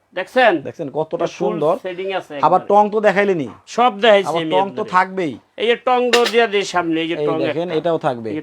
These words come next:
Speaker 1: টং
Speaker 2: ভাই,
Speaker 1: একটা।
Speaker 2: কালার টালার থাকবে নাকি?
Speaker 1: কালারের গ্যারান্টি আছে পঞ্চাশ বছরের, কালার নষ্ট হইলে টাকা ফেরত।
Speaker 2: আচ্ছা, তো এটা দেখাইলাম, এই হচ্ছে একশো।
Speaker 1: একশো পনেরো পিস।
Speaker 2: কোনো কিছু বাকি আছে এখনো?
Speaker 1: না, কোনো কিছু বাকি নেই।
Speaker 2: দেখেন, সব দেখাই দিছি দর্শক,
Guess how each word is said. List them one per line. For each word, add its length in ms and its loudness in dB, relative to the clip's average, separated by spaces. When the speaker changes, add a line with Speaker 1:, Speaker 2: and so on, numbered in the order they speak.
Speaker 1:
টং 200 -6
Speaker 2:
ভাই, 120 4
Speaker 1:
একটা। 120 2
Speaker 2:
কালার 180 4
টালার 200 2
থাকবে 300 0
নাকি? 300 -6
Speaker 1:
কালারের 400 2
গ্যারান্টি 420 2
আছে 200 0
পঞ্চাশ 440 0
বছরের, 400 -2
কালার 260 2
নষ্ট 300 -2
হইলে 160 2
টাকা 280 2
ফেরত। 280 -2
Speaker 2:
আচ্ছা, 600 -2
তো 320 4
এটা 240 0
দেখাইলাম, 480 4
এই 120 2
হচ্ছে 320 2
একশো। 720 2
Speaker 1:
একশো 340 0
পনেরো 360 0
পিস। 240 -4
Speaker 2:
কোনো 160 -2
কিছু 120 -2
বাকি 240 2
আছে 140 2
এখনো? 240 4
Speaker 1:
না, 140 4
কোনো 260 -4
কিছু 220 -10
বাকি 220 0
নেই। 80 -4
Speaker 2:
দেখেন, 300 -2
সব 500 4
দেখাই 300 4
দিছি 160 -6
দর্শক, 280 0